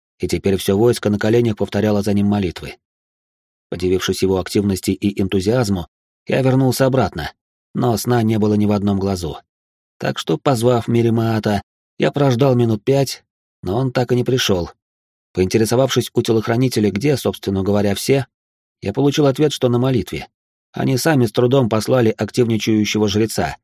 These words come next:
объяснив, что не оставят царя одного без охраны. Это до него дошло.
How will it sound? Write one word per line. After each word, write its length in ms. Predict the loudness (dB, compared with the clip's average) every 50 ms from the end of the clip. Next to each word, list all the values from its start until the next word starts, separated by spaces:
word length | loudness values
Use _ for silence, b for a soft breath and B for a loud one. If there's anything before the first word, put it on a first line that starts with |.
| _ _ _ _ _
объяснив, 480 | -10 -8 -6 -6 -6 -4 -4 -4 -4 -4
что 160 | -2 -2 0
не 100 | 2 2
оставят 420 | 0 0 -2 -2 0 0 0 0 -2
царя 260 | -2 0 0 0 0
одного 360 | 0 0 0 0 2 2 0
без 260 | 2 0 -2 -2 -4 -8
охраны. 500 | -10 -8 -6 -4 -4 -4 -6 -10 -14 -18 _ _ _ _ _ _ _ _ _ _ _ _ _ _ _ _ _
Это 300 | 0 0 2 2 2 0
до 160 | 2 2 2
него 240 | 2 4 4 4 4
дошло. 500 | 2 2 0 0 0 0 0 0 -2 -6